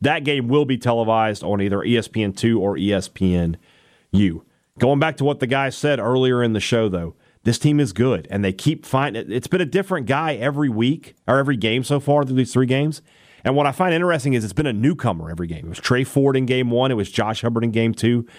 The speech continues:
And then tonight it's Jimmy Bell Junior. Uh, Andrew Taylor, nine points for him, too. I forgot to mention that. That's a, that's a good sign for Mississippi State. They wanna get him going.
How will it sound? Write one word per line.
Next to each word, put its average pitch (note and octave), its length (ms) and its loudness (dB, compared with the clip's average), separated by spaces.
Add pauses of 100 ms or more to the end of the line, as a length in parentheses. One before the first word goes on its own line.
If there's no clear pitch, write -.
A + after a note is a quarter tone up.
(180)
And G2 140 2
then G#2 100 2
tonight A2+ 400 0
it's G2+ 140 -10
Jimmy G#2+ 260 -2
Bell G#2 240 0
Junior. F2+ 540 0 (1500)
Uh, F#2 220 2
Andrew C3+ 300 2
Taylor, C#3 360 0
nine B2+ 340 0
points C3 300 -2
for G#2 140 -4
him, B2+ 180 0
too. A2 160 0
I F#2+ 80 0
forgot G#2 220 0
to G2 80 -4
mention G#2 320 0
that. G2+ 200 2
That's G#2+ 220 -2
a, A#2 60 -4
that's G#2+ 320 -4
a - 20 -8
good A#2 180 0
sign B2+ 280 0
for A2 80 -6
Mississippi G2+ 320 -6
State. F#2+ 180 -2
They G2 80 0
wanna G#2+ 240 2
get G2 180 0
him G#2 220 0
going. F2+ 420 0